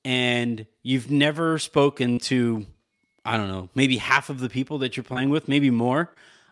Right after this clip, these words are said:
of the people that you're playing with. In your case, people are speaking completely different languages.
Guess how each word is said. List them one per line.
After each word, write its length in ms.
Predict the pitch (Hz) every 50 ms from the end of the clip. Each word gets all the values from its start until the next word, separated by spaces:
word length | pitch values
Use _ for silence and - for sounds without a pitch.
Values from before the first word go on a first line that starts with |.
| _ -
of 160 | 156 160 156
the 60 | 170 -
people 240 | - 180 - 170 175
that 100 | 180 175
you're 120 | 175 185
playing 320 | - - 175 175 175 175 180
with. 260 | 185 196 202 - _ _ _ _ _ _ -
In 160 | 160 156 160
your 180 | 151 160 196 208
case, 420 | 208 190 170 147 131 - - - _ _ _ _ _ _
people 220 | - 208 220 190 165
are 60 | 156
speaking 380 | 139 - - 165 147 - 139 127
completely 460 | 117 - 127 123 - 160 165 170 170 160
different 340 | 143 147 - 135 127 107
languages. 600 | 123 120 135 156 175 180 165 175 185 185 185 -